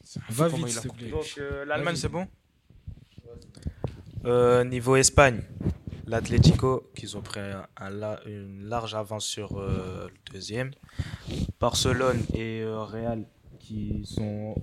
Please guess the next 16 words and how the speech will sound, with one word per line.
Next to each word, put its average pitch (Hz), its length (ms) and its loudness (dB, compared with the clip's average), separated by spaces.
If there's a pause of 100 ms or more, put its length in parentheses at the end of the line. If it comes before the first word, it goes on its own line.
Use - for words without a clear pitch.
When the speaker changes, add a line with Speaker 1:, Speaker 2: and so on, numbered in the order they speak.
Speaker 3:
au 113 120 -10
même 110 180 4
point. 113 280 0 (1500)
Euh, 95 300 -14 (1000)
voilà, 104 320 -4
des 104 160 -12
surprises 117 480 8
peut-être, 123 240 2
Speaker 1:
Une 117 80 -2
avance 101 220 -2
Speaker 3:
ou - 20 -6
Speaker 1:
de 110 60 -4
Speaker 3:
quoi. 104 100 0
Speaker 1:
dix 110 140 -2
points, 135 300 -2
hein. 151 60 -8